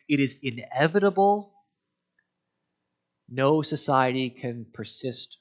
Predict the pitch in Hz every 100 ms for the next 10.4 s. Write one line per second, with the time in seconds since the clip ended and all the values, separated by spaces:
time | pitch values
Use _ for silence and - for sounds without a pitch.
0 | _ - - 110 107 107 101 _ _ 110
1 | 104 101 95 90 90 - - 78 71 -
2 | _ _ _ _ _ _ _ _ _ _
3 | - - 123 117 123 120 139 143 147 147
4 | 135 135 135 135 131 117 117 117 113 101
5 | 82 - _ _ _ _ _ _ _ _
6 | _ _ _ - 160 165 - 151 160 160
7 | 156 143 139 135 135 131 127 123 127 120
8 | 131 147 160 165 160 160 139 131 - 131
9 | 123 _ _ _ - 135 139 147 143 147
10 | - 135 127